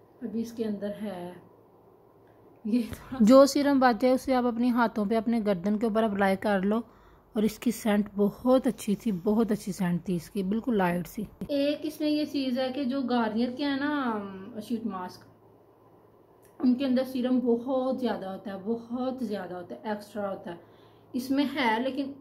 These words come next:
उस, उनकी निस्बत ना थोड़ा कम है। इसकी स्मेल बड़ी अच्छी है। मैं basically गार्नियर का यूज़ करती हूँ, मुझे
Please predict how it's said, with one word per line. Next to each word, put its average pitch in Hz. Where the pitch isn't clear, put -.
उस, -
उनकी 269
निस्बत 220
ना 247
थोड़ा 214
कम 175
है। 170
इसकी -
स्मेल 208
बड़ी 208
अच्छी 185
है। 170
मैं 220
basically 214
गार्नियर 196
का 240
यूज़ 220
करती 226
हूँ, 240
मुझे 214